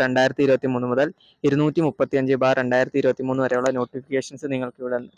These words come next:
കാണാൻ സാധിക്കും. ഇതിൽ നിങ്ങളുടെ ക്വാളിഫിക്കേഷനിൽ എഴുതാൻ പറ്റുന്ന exam ഉണ്ടോ എന്ന് നോക്കിയതിന് ശേഷം ഉണ്ടെന്നുണ്ടെങ്കിൽ അത് click ചെയ്ത് കഴിഞ്ഞാൽ അതിൻ്റെ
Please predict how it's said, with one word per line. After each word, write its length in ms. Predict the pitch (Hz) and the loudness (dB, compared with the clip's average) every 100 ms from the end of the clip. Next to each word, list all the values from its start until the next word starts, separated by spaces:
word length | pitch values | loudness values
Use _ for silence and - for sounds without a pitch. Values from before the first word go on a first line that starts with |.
| - | -4
കാണാൻ 220 | 131 127 - | -2 -2 -4
സാധിക്കും. 360 | 117 117 160 - - - | -4 -4 -4 -6 -14 -2
ഇതിൽ 120 | 175 185 165 | 2 4 2
നിങ്ങളുടെ 340 | 147 143 160 165 | 2 2 0 2
ക്വാളിഫിക്കേഷനിൽ 920 | 131 127 131 127 135 - 135 139 139 - - - 123 | 2 2 0 0 0 0 0 0 0 -2 -8 -2 0
എഴുതാൻ 340 | 123 131 131 | 2 2 0
പറ്റുന്ന 320 | 120 - 123 120 | -2 -2 -2 -4
exam 360 | - 139 131 117 | -4 -4 -4 -2
ഉണ്ടോ 200 | 117 120 | 0 0
എന്ന് 120 | 123 127 | 0 -2
നോക്കിയതിന് 400 | 117 117 135 131 - | -4 -4 -4 -4 -2
ശേഷം 360 | 127 120 170 196 151 | -2 -2 -8 -6 -4
ഉണ്ടെന്നുണ്ടെങ്കിൽ 640 | 160 180 151 123 120 135 | 0 0 0 -2 -2 -2
അത് 80 | 135 131 | -2 -2
click 200 | 127 - | -6 -2
ചെയ്ത് 140 | 131 127 | 0 0
കഴിഞ്ഞാൽ 260 | 123 127 151 - - - _ | -2 -4 -4 -6 -16 -20 _
അതിൻ്റെ 260 | 139 139 | -2 0